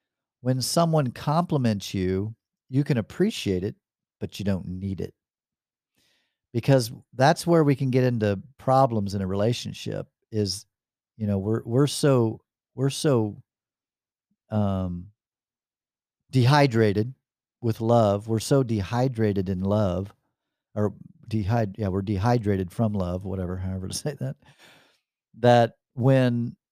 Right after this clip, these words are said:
someone shows us any kind of love, you know, we just soak it up. And, and that can be dangerous because that can make us vulnerable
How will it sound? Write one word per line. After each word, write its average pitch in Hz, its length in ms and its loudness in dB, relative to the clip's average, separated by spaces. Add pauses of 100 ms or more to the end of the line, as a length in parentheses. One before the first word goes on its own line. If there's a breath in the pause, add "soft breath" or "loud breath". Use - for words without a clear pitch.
someone 160 520 2
shows 147 520 2
us 120 260 0 (140)
any 135 400 2
kind 107 400 -4
of 92 140 -4
love, 98 680 -2
you 98 160 -6
know, 95 140 -2
we 95 140 -4
just 92 420 -8
soak 98 280 0
it 87 80 -6
up. 92 260 -8 (1200)
And, 98 600 0 (160)
and 110 100 -6
that 160 140 -2
can 202 100 -4
be 208 120 -2
dangerous 180 540 -2
because 113 240 -6
that 131 120 0
can 127 140 -2
make 127 180 -2
us 110 140 0
vulnerable 101 800 -2